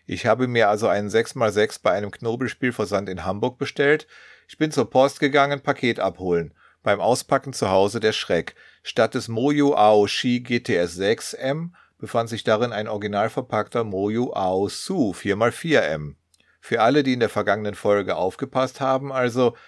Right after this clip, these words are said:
stolze Geschwindigkeit statt stolze Welt.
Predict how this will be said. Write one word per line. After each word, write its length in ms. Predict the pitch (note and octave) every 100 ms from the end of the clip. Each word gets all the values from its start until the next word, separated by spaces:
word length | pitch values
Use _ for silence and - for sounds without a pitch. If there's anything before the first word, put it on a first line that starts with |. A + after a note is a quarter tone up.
| - _
stolze 580 | - - A2+ C#3+ - A#2+
Geschwindigkeit 880 | A2 - F#2 G2 G#2 - B2 G#2+ - - _
statt 320 | - G#2 -
stolze 500 | - D#2+ E2+ - A2+
Welt. 440 | G2+ D#2+ C2 -